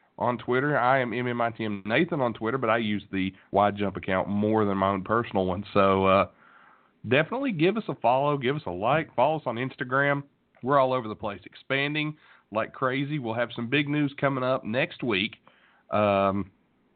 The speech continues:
and we've got some big news. We got news tonight, too. So, I mean, every, there, everything's falling into place. We continue to grow, expand, and thank you for listening. We just added, uh,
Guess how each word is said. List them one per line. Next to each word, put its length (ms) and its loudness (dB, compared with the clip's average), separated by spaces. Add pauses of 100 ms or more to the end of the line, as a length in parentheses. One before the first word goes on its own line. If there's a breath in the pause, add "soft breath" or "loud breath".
(260)
and 140 0
we've 160 0
got 200 4
some 140 0
big 180 2
news. 300 2
We 140 0
got 180 2
news 300 2
tonight, 340 0
too. 320 -2 (120)
So, 180 0
I 40 0
mean, 280 -4
every, 420 -2
there, 220 0
everything's 440 0
falling 280 2
into 140 -4
place. 400 0
We 120 -6 (140)
continue 460 -4
to 60 -4
grow, 540 2 (360 loud breath)
expand, 520 -2
and 100 -6
thank 280 0
you 420 2
for 100 -4
listening. 640 -2 (760)
We 160 0
just 260 0
added, 380 0
uh, 280 2